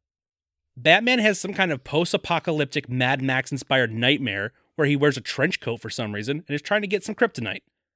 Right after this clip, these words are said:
But he's betrayed, and then Superman-branded soldiers and winged demons attack him, capturing him. He's tied up, and Superman arrives yelling, "She was my world, and you took her from me,"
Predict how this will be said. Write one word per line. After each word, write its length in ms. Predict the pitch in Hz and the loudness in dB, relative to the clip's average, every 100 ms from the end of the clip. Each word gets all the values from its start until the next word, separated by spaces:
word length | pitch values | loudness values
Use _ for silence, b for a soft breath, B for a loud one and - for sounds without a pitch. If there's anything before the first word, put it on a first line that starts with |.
| _ _ | _ _
But 100 | 123 | -6
he's 160 | 143 127 | -4 -4
betrayed, 680 | - - - 151 120 147 - _ _ | -8 -8 2 4 4 0 -10 _ _
and 100 | 135 | -4
then 60 | 123 | -2
Superman-branded 840 | - 208 175 160 127 131 139 127 | -2 -2 0 0 0 0 0 -2
soldiers 460 | - 160 147 151 131 | 0 0 2 0 -2
and 220 | 123 110 | -6 -2
winged 320 | 139 151 113 | -2 -2 -4
demons 340 | 120 139 127 | -2 0 -2
attack 360 | 104 - 135 135 | -4 -4 -2 -2
him, 220 | 101 110 - - | -6 -10 -16 -4
capturing 420 | 175 175 123 107 | -4 -4 -6 -6
him. 160 | 104 - _ - | -6 -10 _ -6
He's 160 | 143 | -6
tied 280 | - 196 190 | -2 0 2
up, 160 | 170 - | -2 -4
and 120 | 123 | -10
Superman 300 | 196 185 165 | -8 -4 -4
arrives 320 | 120 110 117 | -2 -4 -4
yelling, 240 | 127 127 131 b b | -4 -6 -8 b b
"She 140 | - 190 | -8 0
was 180 | 185 156 | 2 6
my 140 | 165 | 4
world, 360 | 135 185 180 139 | 6 6 6 4
and 100 | 143 | -2
you 80 | |
took 200 | 165 214 | -2 -2
her 100 | 196 | 0
from 240 | 151 180 147 | 0 2 2
me," 200 | 113 | 0